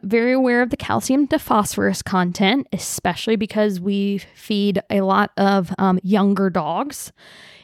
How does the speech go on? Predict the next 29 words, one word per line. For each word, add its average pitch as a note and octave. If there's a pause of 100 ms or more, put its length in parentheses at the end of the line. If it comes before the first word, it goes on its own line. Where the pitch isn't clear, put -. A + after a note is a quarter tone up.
(100)
If A3
that G#3+
ratio D4+ (100)
is B3+ (220)
not G3+
correct, - (240)
or A3
if G#3+
we G#3
simply G#3
have G3
too -
much A3+
calcium, G3+
that F#3+
can -
affect G3
growth. - (1120)
So G#3+
the G3
calcium C4
phosphorus C#4
ratio G#3
for F#3+
large G3
breed A#3+
puppies, -
this -
isn't G#3